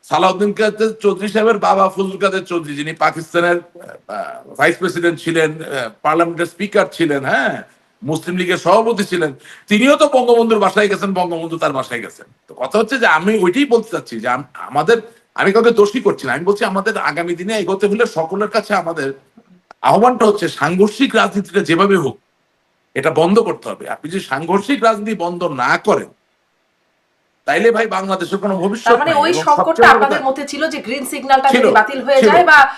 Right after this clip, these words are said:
Speaker 1: একসময়
Speaker 2: দলীয়
Speaker 1: ছিল।
Speaker 2: পদ পদবি যদি কোনো রকম ঘাটতি
Speaker 1: হ্যাঁ, না,
Speaker 2: হয়?
Speaker 1: না, দলীয় পদ পদবি কি? আপনি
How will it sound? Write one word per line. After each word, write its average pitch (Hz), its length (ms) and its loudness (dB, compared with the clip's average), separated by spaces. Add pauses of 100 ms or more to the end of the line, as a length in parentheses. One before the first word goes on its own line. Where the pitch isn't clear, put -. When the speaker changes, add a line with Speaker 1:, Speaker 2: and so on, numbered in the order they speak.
Speaker 1:
একসময় 214 320 4
Speaker 2:
দলীয় 247 200 6
Speaker 1:
ছিল। 277 120 4
Speaker 2:
পদ 269 140 6
পদবি 254 280 0
যদি 247 240 -4
কোনো 226 200 -2
রকম 214 340 -4 (120)
ঘাটতি 190 280 2
Speaker 1:
হ্যাঁ, 139 120 0
না, 226 80 6
Speaker 2:
হয়? 285 100 6
Speaker 1:
না, 254 100 0
দলীয় 262 300 0
পদ 262 140 2
পদবি 220 280 -2
কি? 190 80 -6
আপনি 190 200 -6